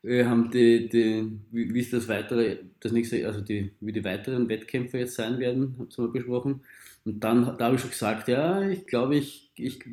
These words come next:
ich würde jetzt schon wieder wollen.“ Und ich glaube, die Lust ist da. Und dann habe ich auch mit, am Freitag dann mit, mit einem acht Kilometer Lauf angefangen und am Sonntag mit einem langen Lauf von sechzehn Kilometer. Keine Ahnung, wann, wann das letzte Mal ein langer Lauf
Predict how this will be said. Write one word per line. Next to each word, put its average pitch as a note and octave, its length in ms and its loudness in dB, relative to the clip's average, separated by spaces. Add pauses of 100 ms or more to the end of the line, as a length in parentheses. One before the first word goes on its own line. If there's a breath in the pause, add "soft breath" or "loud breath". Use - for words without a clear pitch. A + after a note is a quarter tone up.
(120)
ich A#2+ 240 -6
würde D3+ 140 6
jetzt D3+ 100 2
schon C#3+ 80 0
wieder C3 160 2
wollen.“ D3 320 4
Und C#3 200 2 (400 loud breath)
ich - 60 -20
glaube, B2 160 -6
die A#2+ 60 -4
Lust C#3 220 0
ist G#2+ 160 -10
da. G2 200 -2
Und G#2 100 -6
dann G2+ 100 -6
habe G2 140 -4
ich G2 80 -12 (200)
auch F2+ 100 -8
mit, G2+ 400 -6
am F#2+ 220 -6
Freitag F2 500 -8
dann G2+ 140 -2
mit, G2 280 -6 (320)
mit G2+ 220 -6
einem G#2 120 -4
acht F#2 200 -8
Kilometer G#2 380 -2
Lauf A2+ 180 0
angefangen A2 540 -2
und G#2 220 -4 (640 loud breath)
am G2 100 -4
Sonntag G#2 380 -6
mit G#2 200 -2
einem G#2 380 -2 (400)
langen G#2+ 280 -4
Lauf A2 340 -2
von G#2 240 -6
sechzehn G2+ 380 -10
Kilometer. G#2+ 640 -6 (560)
Keine F#2 140 -8
Ahnung, G2+ 180 -4
wann, F#2 200 -4 (260)
wann G2+ 160 -8
das G#2 100 -8
letzte G2 280 -6
Mal G2 140 -4
ein G2 100 -4
langer G2 280 -4
Lauf G2+ 300 -4